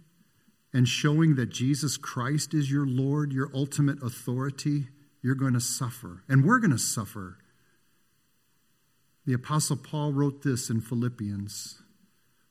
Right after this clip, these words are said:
one twenty-nine. You could turn there if you want to. You can read it together.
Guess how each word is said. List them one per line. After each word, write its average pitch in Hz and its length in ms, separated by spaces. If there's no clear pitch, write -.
one 139 260
twenty-nine. 117 640
You 120 100
could - 200
turn 120 260
there 107 120
if 107 120
you 107 80
want 131 260
to. 117 200
You 123 60
can 117 180
read 113 180
it 123 100
together. 131 520